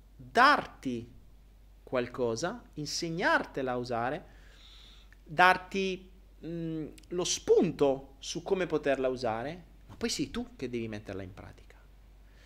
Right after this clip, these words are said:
E quindi, eh, a distanza di tanti anni mi son detto: "Ma,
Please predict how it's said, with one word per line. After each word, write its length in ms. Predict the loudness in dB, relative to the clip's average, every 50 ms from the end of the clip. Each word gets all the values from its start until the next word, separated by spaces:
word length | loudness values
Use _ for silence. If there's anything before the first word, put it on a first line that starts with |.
| -20 -20 -20 -20 -20 -20 -20 -20 -20 -20 -20 -20 -20 -20 -20 -20 -20 -20 -20 -20 -20 -20 -20 -20 -20 -4
E 140 | 0 0 2
quindi, 600 | 6 6 6 6 6 4 2 2 -2 -4 -6 -6
eh, 120 | -6 -6 -6 -6 -8 -8 -8 -8 -10 -10 -12 -14 -14 -14 -14 -16 -16 -18 -18 -20 -20 -20 -20 -20 -20 -20 -20 -20 -20 -20 -20 -20 -20 -20 -20 -20 -20 -20 -20 -20 -20 -20 -20 -20 -20 -20 -20 -20 -20 -10 -10 -4 -2
a 80 | -2
distanza 400 | -2 -2 -2 0 0 0 0 0
di 100 | -2 0
tanti 340 | 0 -2 -2 -2 -2 2 4
anni 220 | 6 6 6 4 0
mi 80 | -4
son 200 | -4 -6 -6 -4
detto: 280 | -2 -4 -4 -4 -8 -4
"Ma, 160 | -2 -2 -2